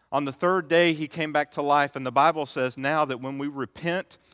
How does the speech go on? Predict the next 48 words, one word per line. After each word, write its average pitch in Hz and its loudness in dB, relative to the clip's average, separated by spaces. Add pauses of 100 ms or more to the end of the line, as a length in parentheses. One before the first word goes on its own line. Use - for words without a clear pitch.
(200)
and 123 -4
trust 170 -2
in 170 -8
Jesus, 120 -6
when 131 -8
we 139 -6
turn 185 -6
from 175 -4
our 160 2
sins, 139 -8
when 131 -8
we 135 -4
turn 180 -4
from 147 -4
the, 120 0 (320)
the 135 4
life 151 4
that 160 -2
we're 165 0
living 156 2
that's 131 -6
totally 190 0
self-centered 151 -2
and 135 -8
say, 151 0
"I 143 4
want 196 -2
to 170 -6
be 139 -4
focused 190 -4
on 165 2
the 151 -4
Lord," 120 -6
when 117 -10
we 160 -6
repent 165 -4 (380)
and 131 -4
trust 175 -2
Jesus 170 -8
alone 147 -4
for 131 -2
our 127 2
salvation, 113 -4 (340)
we 147 0
can 156 -8
have 143 -2
his 135 -8
power 131 -2